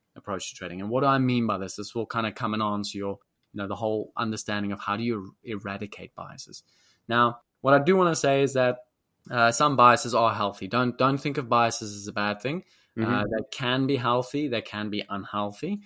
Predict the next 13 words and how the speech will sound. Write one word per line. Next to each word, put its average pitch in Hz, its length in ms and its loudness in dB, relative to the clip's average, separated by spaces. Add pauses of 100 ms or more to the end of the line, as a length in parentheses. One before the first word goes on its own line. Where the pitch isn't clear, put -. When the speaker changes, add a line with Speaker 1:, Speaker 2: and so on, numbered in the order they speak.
(300)
Speaker 1:
Um, 107 600 0
you 127 140 0
need 131 240 4
to 135 120 0
understand 120 460 0
them. 95 100 -4
I 95 60 -6
think 104 120 -6
that's 127 220 -4
key 139 200 -4
with 123 180 -4
biases. 107 440 -4
You 110 100 -8